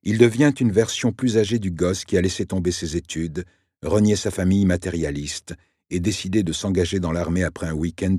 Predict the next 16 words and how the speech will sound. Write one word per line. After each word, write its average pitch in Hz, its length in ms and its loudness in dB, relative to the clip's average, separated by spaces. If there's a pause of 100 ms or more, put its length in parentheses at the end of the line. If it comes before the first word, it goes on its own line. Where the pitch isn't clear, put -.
passé 85 300 -4
à 71 80 -6
boire 65 480 -8 (280)
et 87 100 -2
à - 60 -6
traîner 76 360 -4
dans 78 140 -6
les 82 140 -2
rues 73 120 -10
de 62 120 -8
New 62 120 -8
York. « - 560 -16 (1300)
Dans 110 120 4
les 120 100 8
carnets 123 360 8
quoi ? » 127 400 6